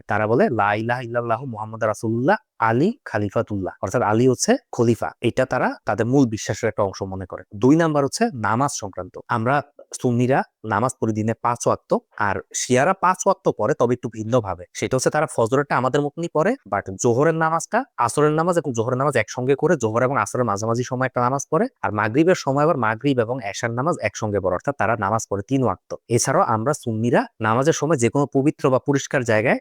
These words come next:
সেজদা দিই, but তারা যখন কোথাও সেজদা দেয় তখন নিচে হচ্ছে একটা ছোট মাটির টুকরা রাখে, বলা হয়ে থাকে এটা হচ্ছে কারবালার মাটির টুকরা। কারবালার মাটির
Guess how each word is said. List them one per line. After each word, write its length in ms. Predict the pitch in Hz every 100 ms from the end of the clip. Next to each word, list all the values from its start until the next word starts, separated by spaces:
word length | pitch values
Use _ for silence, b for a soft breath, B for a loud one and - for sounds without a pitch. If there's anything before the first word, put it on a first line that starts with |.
| -
সেজদা 360 | - 107 104
দিই, 160 | 98 85 -
but 120 | 107
তারা 200 | 113 117
যখন 260 | 139 147 208 - _
কোথাও 220 | 127 147
সেজদা 340 | 147 117 104 120
দেয় 160 | 196 294 -
তখন 280 | 110 180 262 254
নিচে 360 | 113 117 123 165
হচ্ছে 300 | 127 - 208
একটা 280 | 220 113 110
ছোট 200 | - -
মাটির 300 | 113 107 147 -
টুকরা 260 | 139 143
রাখে, 260 | 110 98 214 -
বলা 200 | 110 123
হয়ে 100 | 135
থাকে 220 | 147 156
এটা 120 | 117
হচ্ছে 180 | 110 - -
কারবালার 520 | - 139 147 147 143 120
মাটির 280 | 110 135 117
টুকরা। 320 | 101 - 175 - b b -
কারবালার 420 | 123 127 139 139
মাটির 320 | 120 113 147